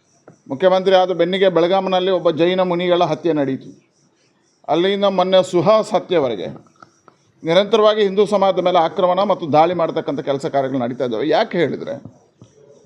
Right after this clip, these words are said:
ಈ ರಾಜ್ಯದಲ್ಲಿ ಕಾಂಗ್ರೆಸ್ ಆಡಳಿತಕ್ಕೆ ಬಂದಿರತಕ್ಕಂಥ ಸಂದರ್ಭದಲ್ಲಿ, ಮೆರವಣಿಗೆಗಳು ನಡೆದಿರ್ತಕ್ಕಂಥ ಸಂದರ್ಭದಲ್ಲಿ ಪಾಕಿಸ್ತಾನ್ ಜಿಂದಾಬಾದ್ ಹೇಳಿ ಪಾಕಿಸ್ತಾನ್ ಧ್ವಜ ಹಿಡಿದಾಗ ಅವ್ರ ಮೇಲೆ ಕೇಸ್ಗಳು ದಾಖಲಾಗಲಿಲ್ಲ.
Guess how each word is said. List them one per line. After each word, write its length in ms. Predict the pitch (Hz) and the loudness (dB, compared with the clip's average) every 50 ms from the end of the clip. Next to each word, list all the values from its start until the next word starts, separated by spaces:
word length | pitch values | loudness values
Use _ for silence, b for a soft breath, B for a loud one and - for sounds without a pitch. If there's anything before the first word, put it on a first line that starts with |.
| _ _ _ - | _ _ _ 0
ಈ 80 | 175 190 | 2 4
ರಾಜ್ಯದಲ್ಲಿ 680 | 196 202 208 196 202 220 208 214 208 208 208 208 208 202 | 4 2 2 2 2 4 4 4 4 6 6 6 6 6
ಕಾಂಗ್ರೆಸ್ 460 | 202 190 180 190 214 214 214 202 208 | 6 4 2 4 4 2 2 2 2
ಆಡಳಿತಕ್ಕೆ 420 | 185 180 196 202 202 196 190 190 | 2 2 2 0 0 0 0 0
ಬಂದಿರತಕ್ಕಂಥ 520 | 185 180 180 196 196 175 196 170 190 175 185 | 0 2 2 0 0 0 0 -2 -2 -2 -2
ಸಂದರ್ಭದಲ್ಲಿ, 800 | 170 185 180 175 185 170 165 160 160 165 165 170 175 175 180 | -4 -4 -2 0 0 0 0 0 -2 -2 -2 -2 -2 -2 -2
ಮೆರವಣಿಗೆಗಳು 680 | 175 156 139 139 156 175 185 196 190 190 175 185 180 180 | -4 -2 -2 2 2 4 4 2 2 2 2 2 2 2
ನಡೆದಿರ್ತಕ್ಕಂಥ 600 | 170 165 165 156 170 156 160 170 - 160 151 147 | 0 -4 -2 -4 -4 -4 -4 -4 -6 -6 -8 -8
ಸಂದರ್ಭದಲ್ಲಿ 560 | 139 170 160 151 151 143 139 143 147 156 156 | -8 -6 -6 -4 -4 -4 -4 -4 -4 -4 -4
ಪಾಕಿಸ್ತಾನ್ 600 | 151 156 139 147 135 175 165 175 175 160 156 143 | -4 -6 -6 -6 -6 -8 -8 -6 -6 -6 -4 -4
ಜಿಂದಾಬಾದ್ 440 | 131 147 151 156 143 143 143 139 135 | -4 -2 -2 0 2 2 2 2 2
ಹೇಳಿ 540 | 131 135 127 135 151 156 - - - - - | 0 0 -2 -4 -4 -6 -8 -12 -14 -12 -10
ಪಾಕಿಸ್ತಾನ್ 480 | 127 135 - 175 156 - 156 156 156 | -10 -10 -8 -10 -10 -8 -10 -8 -6
ಧ್ವಜ 200 | 135 131 139 143 | -6 -6 -2 0
ಹಿಡಿದಾಗ 400 | 160 156 147 131 123 120 123 131 | 0 0 0 -2 -2 -4 -2 0
ಅವ್ರ 180 | 147 147 139 131 | -2 -2 -2 -2
ಮೇಲೆ 160 | 147 151 190 | -4 -6 -4
ಕೇಸ್ಗಳು 440 | 190 254 269 269 - - - - 156 | -4 -2 -2 -2 -4 -6 -10 -6 -2
ದಾಖಲಾಗಲಿಲ್ಲ. 760 | 139 135 - 151 139 139 135 117 123 127 123 - 98 - _ | -2 -2 -2 -2 -2 -2 -2 -4 -6 -6 -8 -8 -10 -12 _